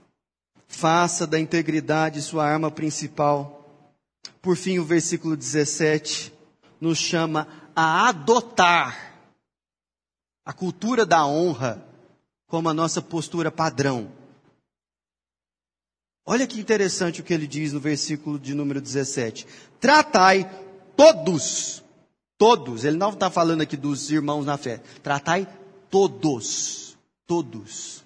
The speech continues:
com honra." Ah, todos inclui aquelas pessoas em quem eu não votei, inclui. "Tratai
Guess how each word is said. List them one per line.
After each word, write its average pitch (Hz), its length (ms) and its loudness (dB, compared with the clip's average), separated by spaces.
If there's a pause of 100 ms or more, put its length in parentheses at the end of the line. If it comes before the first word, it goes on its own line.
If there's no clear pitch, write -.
(420)
com 151 240 -6
honra." 139 460 -6 (2000)
Ah, 165 480 -2
todos 180 560 -2
inclui 165 460 -4
aquelas 156 320 -4
pessoas 151 500 -10 (400)
em 156 120 -4
quem 160 180 2
eu 147 140 0
não 196 260 2
votei, 156 880 0
inclui. 156 480 -4 (1120)
"Tratai 185 640 0